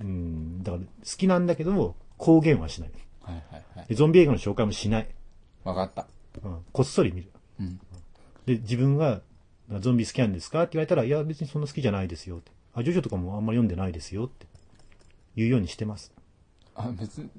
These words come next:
Speaker 1: そんなことしなくてもいいんじゃないの？
Speaker 2: でも、そうしないと、俺があいつらと一緒で見られちゃうでしょ。
Speaker 1: ああ、そういうことね。
Speaker 2: 俺はあいつらとは違うんだから。
Speaker 1: わかったわかった。吉田あいつらとは違う。
Speaker 2: うん。
Speaker 1: あいつらって誰のことかわかんないけど。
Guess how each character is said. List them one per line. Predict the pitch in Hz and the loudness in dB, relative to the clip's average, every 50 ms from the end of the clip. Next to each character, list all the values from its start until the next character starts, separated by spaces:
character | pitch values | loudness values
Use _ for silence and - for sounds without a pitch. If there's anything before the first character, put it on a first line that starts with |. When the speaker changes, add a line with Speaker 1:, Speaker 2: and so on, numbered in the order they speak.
| - - _ - - | -20 -20 _ -20 -18
Speaker 1:
そ | - - 151 | -12 -10 -8
ん | 151 | -8
な | 156 160 | -8 -8
こ | - | -8
と | 175 151 | -8 -8
し | - - 113 | -6 -4 -4
な | 113 | -4
く | 117 - - | -6 -6 -6
て | 101 | -6
も | 95 98 | -4 -4
い | |
い | 107 | -4
ん | 98 | -4
じ | 92 85 | -6 -10
ゃ | |
な | 80 82 | -12 -14
い | 101 113 | -14 -16
の？ | 117 131 - - - - - - | -18 -18 -20 -20 -20 -20 -20 -14
Speaker 2:
で | 107 123 123 110 | -8 -4 -4 -2
も、 | 104 104 - - - - | -4 -4 -8 -12 -18 -8
そ | - 131 | -4 -4
う | 120 | -2
し | - 143 | 0 0
な | 131 123 | 2 2
い | 123 | 2
と、 | - 170 143 110 90 - - - | 2 2 2 2 2 -2 -4 -2
俺 | 110 107 107 | 0 0 2
が | 98 104 104 - 113 | 2 2 0 2 2
あ | 110 | 2
い | 110 - | 2 2
つ | - - | 0 0
ら | 104 90 | -2 -2
と | - 87 | -2 -4
一 | 87 82 | -6 -6
緒 | - - 104 | -4 -4 -2
で | 92 95 | -2 0
見 | 98 95 | 0 -2
ら | 98 | -2
れ | 90 | -4
ち | - - | -4 -6
ゃ | 80 | -10
う | 76 | -12
で | 78 | -12
し | - | -14
ょ。 | 110 - - | -16 -16 -12
Speaker 1:
あ | 104 95 85 80 | -10 -10 -10 -10
あ、 | - | -12
そ | - 92 | -12 -14
う | 90 | -14
い | |
う | - | -14
こ | 87 - | -16 -18
と | - 95 | -16 -16
ね。 | 98 98 - - - - - - | -16 -16 -16 -20 -20 -20 -16 -8
Speaker 2:
俺 | - 120 127 | -2 0 4
は | 127 127 123 | 4 6 4
あ | |
い | 120 - | 4 2
つ | - | 0
ら | 113 - | 0 -2
と | 87 | -2
は | 82 - | -6 -4
違 | - 107 | -2 0
う | 95 92 90 82 | 0 0 -2 -2
ん | |
だ | 76 73 | -6 -8
か | 80 78 | -10 -12
ら。 | 76 76 - - | -12 -14 -14 -14
Speaker 1:
わ | - - | -12 -10
か | - 80 | -10 -10
っ | 78 | -10
た | - 80 | -12 -14
わ | 73 | -16
か | - - | -16 -18
っ | - - - | -20 -20 -20
た。 | - - - - - - 101 | -20 -20 -20 -14 -8 -6 -6
吉 | 95 101 | -4 -2
田 | 107 101 | 0 0
あ | 98 98 | 0 0
い | - | -2
つ | - 95 | -2 -4
ら | 92 82 | -4 -4
と | - 60 | -6 -10
は | 64 | -14
違 | - - 80 | -14 -14 -12
う。 | 78 73 69 85 | -12 -12 -10 -8
Speaker 2:
う | 85 | -8
ん。 | 80 76 82 90 - - - - - - - - - - | -8 -8 -10 -12 -16 -20 -20 -20 -20 -20 -20 -20 -10 -6
Speaker 1:
あ | 90 95 | -6 -6
い | 95 | -4
つ | - - | -4 -6
ら | 90 85 | -6 -6
っ | - | -6
て | - 82 | -8 -8
誰 | 87 85 80 | -8 -8 -8
の | 80 80 | -8 -10
こ | - 80 - | -12 -16 -18
と | - 80 - | -18 -16 -16
か | - | -16
わ | 82 - | -16 -12
か | - 78 | -10 -10
ん | 67 69 | -8 -8
な | |
い | 64 - - | -10 -12 -14
け | - - | -16 -18
ど。 | - | -20